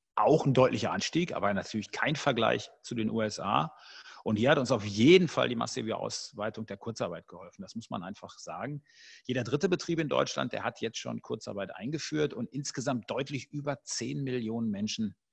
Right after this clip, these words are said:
sind momentan in Kurzarbeit. Und wenn man das mal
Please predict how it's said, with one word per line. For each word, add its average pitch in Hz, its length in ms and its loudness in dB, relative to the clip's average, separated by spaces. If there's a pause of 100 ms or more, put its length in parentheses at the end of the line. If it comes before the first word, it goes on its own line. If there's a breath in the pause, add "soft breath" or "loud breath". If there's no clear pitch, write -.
(300)
sind 113 320 -4
momentan 98 480 -4
in 98 220 -12
Kurzarbeit. - 880 -12
Und 110 180 -10
wenn 131 80 -2
man 123 120 2
das 131 160 4
mal 156 280 4